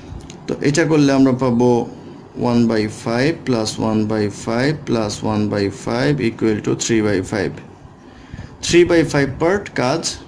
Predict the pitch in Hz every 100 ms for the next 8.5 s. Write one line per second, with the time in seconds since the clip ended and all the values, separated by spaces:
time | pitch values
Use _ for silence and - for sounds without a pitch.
0 | - - - - - - - 143 107 104
1 | - - - - - - - - - -
2 | - - - - - - - - 139 131
3 | 143 202 240 - - 165 127 113 98 -
4 | - - - - - - - - - -
5 | - - - - - - - - 143 143
6 | 135 151 165 170 185 170 165 175 156 151
7 | 165 180 202 165 151 147 143 135 131 143
8 | 147 165 131 123